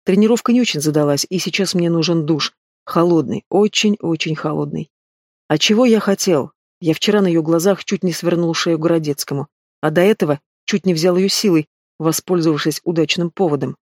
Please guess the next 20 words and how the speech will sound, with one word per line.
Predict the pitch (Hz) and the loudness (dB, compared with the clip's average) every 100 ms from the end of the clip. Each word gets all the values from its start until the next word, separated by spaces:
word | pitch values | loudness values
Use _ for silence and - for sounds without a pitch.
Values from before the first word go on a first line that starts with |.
| _ - | _ -8
Сам | - 240 165 | 0 0 2
запугал | 170 165 190 196 | -2 0 0 0
ее | 190 175 - | -2 -2 -2
аж | 180 | -2
до | 160 175 | -2 0
заикания. | 185 180 - 147 135 131 _ _ _ - | 2 0 0 -2 -2 -8 _ _ _ -2
Она | 170 | 0
даже | 160 165 165 | 2 2 2
лишнее | 156 - 165 | 0 0 -2
слово | 175 156 | 0 0
при | 143 147 | 0 -2
мне | 147 | -2
сказать | - 147 147 | -4 -2 -2
боится. | 143 143 139 - 135 - _ _ _ | 0 -2 -2 -4 -6 -8 _ _ _
А | 139 | -4
теперь | 143 - 180 165 - _ _ _ _ _ - | -2 0 2 0 -2 _ _ _ _ _ -8
сам | - 180 170 | 0 2 2
на | |
нее | 160 151 147 | 0 0 -2
бешусь. | 147 165 - 139 | 0 0 0 -4